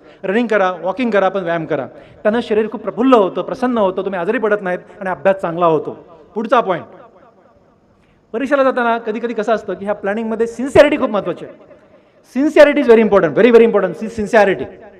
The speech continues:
काय होतं की आपण ठरवतो हो,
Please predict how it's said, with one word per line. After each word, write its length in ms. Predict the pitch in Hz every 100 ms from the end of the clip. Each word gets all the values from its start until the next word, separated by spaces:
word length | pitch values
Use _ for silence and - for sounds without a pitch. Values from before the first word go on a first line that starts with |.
| - _ _ _ _ _ _
काय 140 | 254 285
होतं 320 | 247 208 208 220 - - -
की 60 | 233
आपण 180 | 240 233
ठरवतो 360 | 220 254 247
हो, 400 | 226 254 - -